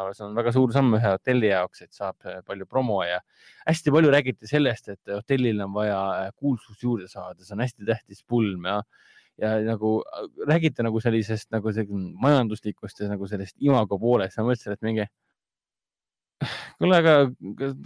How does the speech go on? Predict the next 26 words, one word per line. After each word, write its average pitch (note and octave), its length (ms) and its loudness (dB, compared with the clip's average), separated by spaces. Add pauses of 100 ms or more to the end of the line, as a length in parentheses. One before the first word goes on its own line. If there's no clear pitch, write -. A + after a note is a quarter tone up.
(140)
kuueaastastel D3 640 2
möödas B2+ 280 0
filmis C3+ 320 0
peab A2+ 160 -2
nagu A2+ 200 -2
nii D3+ 340 4
pikalt G#2+ 380 -2
ja G#2 80 -2
nii B2 160 0
põhjalikult G#2+ 560 -4
rääkima F#2+ 400 -6
sellest, F#2 320 -8 (240)
et - 160 -12 (140)
noh, - 180 -16 (220)
kas, - 240 -18 (160)
kas - 220 -14
see C#3 120 2
nagu B2 200 0
ei A2+ 120 4
ole, G#2 120 2 (1080)
äh, G#1 640 -12 (420)
jah. F#2+ 180 -2 (460)
Et - 140 -8
kuidagi C3+ 340 2 (100)
ebahuvitav D3 640 4
oli A2 120 2